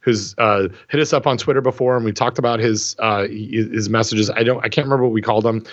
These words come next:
'cause we used to call people, like, Deep, Deep something. Um, but anyway, this is from Deep John, Deep, <laughs> Deep, Deep John Kimball, uh, who said, "Share all details freely." So, so he, uh, he writes, and this goes back a little bit, but I,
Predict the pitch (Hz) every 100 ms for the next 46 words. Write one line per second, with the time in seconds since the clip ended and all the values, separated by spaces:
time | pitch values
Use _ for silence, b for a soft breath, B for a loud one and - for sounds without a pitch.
0 | B 113 117 123 - 120 117 117 117 101
1 | - 110 107 B B B B 107 117 110
2 | 120 104 110 104 104 - - 110 101 104
3 | - 107 110 113 92 95 120 - 117 107
4 | 107 - 95 92 92 90 - 113 117 120
5 | - 147 - B B - 135 - 123 104
6 | 127 95 - B B B - 135 131 143
7 | 135 117 156 143 135 117 120 117 101 101
8 | 85 87 _ B B B - 175 160 147
9 | - b b - 160 147 196 214 202 -
10 | - 139 - 185 180 - 143 147 - 147
11 | 135 131 - - 135 143 175 165 123 113
12 | 120 117